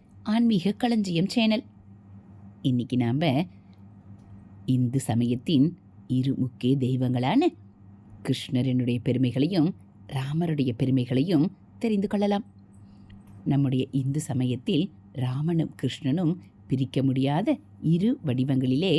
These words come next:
நமக்கு அருள் பாலித்து வருகிறார்கள். ஒருவர் தட்சிணாயனம், மற்றொருவர் உத்தராயணம்.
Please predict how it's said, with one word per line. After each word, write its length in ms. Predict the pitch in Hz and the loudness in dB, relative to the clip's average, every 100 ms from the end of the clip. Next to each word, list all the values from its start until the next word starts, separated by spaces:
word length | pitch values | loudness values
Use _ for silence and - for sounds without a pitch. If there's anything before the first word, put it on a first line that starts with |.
| - - - - | 0 -8 -6 0
நமக்கு 340 | 160 156 - | 2 0 -4
அருள் 280 | - 139 185 | -6 -4 -4
பாலித்து 360 | 185 151 - 185 | -2 -2 -4 -4
வருகிறார்கள். 600 | 190 202 196 190 190 - - - - - - | -2 0 0 0 -4 -6 -20 -20 -20 -12 -2
ஒருவர் 460 | 135 135 170 147 220 - - - | 0 2 2 2 0 -10 -18 -4
தட்சிணாயனம், 800 | 180 180 - 208 202 202 202 - - - - - - | -2 -2 0 2 4 2 0 -4 -14 -20 -20 -20 -4
மற்றொருவர் 760 | 147 139 135 147 131 165 170 190 - - - | 0 0 0 0 0 0 0 -2 -6 -20 -4
உத்தராயணம். 760 | 202 - 220 208 202 196 202 | -4 -2 0 0 2 2 0